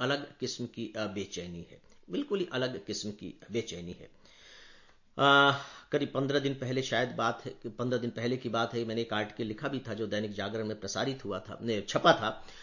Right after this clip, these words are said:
अ, उसमें मैंने यही बताया था कि अब कैसे एक नई विश्व व्यवस्था आकार लेगी और उसके केंद्र में अमेरिकी राष्ट्रपति की वर्तमान नीति ही है। उसके तहत क्या है, फ्रेंड्स, कि जो इजराइल और फिलिस्तीनी जो दो देश हैं, अगर आप जाएंगे एशिया में, तो आप देखेंगे कि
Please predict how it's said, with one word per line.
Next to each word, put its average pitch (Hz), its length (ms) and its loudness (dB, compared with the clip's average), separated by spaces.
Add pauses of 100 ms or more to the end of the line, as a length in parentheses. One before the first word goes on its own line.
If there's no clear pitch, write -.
(280)
अ, 139 160 6
उसमें 214 180 6
मैंने 214 160 10
यही 220 120 12
बताया 196 320 8
था 208 60 6
कि 196 120 4
अब 185 60 6
कैसे 180 340 8
एक 180 120 2
नई 160 240 8
विश्व 147 280 2
व्यवस्था 131 440 4
आकार 110 640 2
लेगी 110 380 2
और 120 120 4
उसके - 180 -4
केंद्र 160 280 8
में 156 100 4
अमेरिकी 131 520 4
राष्ट्रपति 120 600 2
की 117 100 0
वर्तमान 104 640 0
नीति 117 300 2
ही 87 200 -8 (420)
है। - 240 -10 (760)
उसके 202 220 6
तहत 226 260 8
क्या 196 140 10
है, 185 160 6
फ्रेंड्स, 175 260 2
कि 185 80 4
जो 156 280 2
इजराइल 156 600 2
और 117 60 2
फिलिस्तीनी 101 720 -2
जो 107 140 -2
दो 127 340 2
देश 107 400 0
हैं, 104 100 -2
अगर 107 120 -2
आप 104 160 -2
जाएंगे 107 380 -2
एशिया 90 300 -6
में, 95 180 -6
तो 113 80 -2
आप 92 160 -2
देखेंगे 101 460 -2
कि 104 240 -8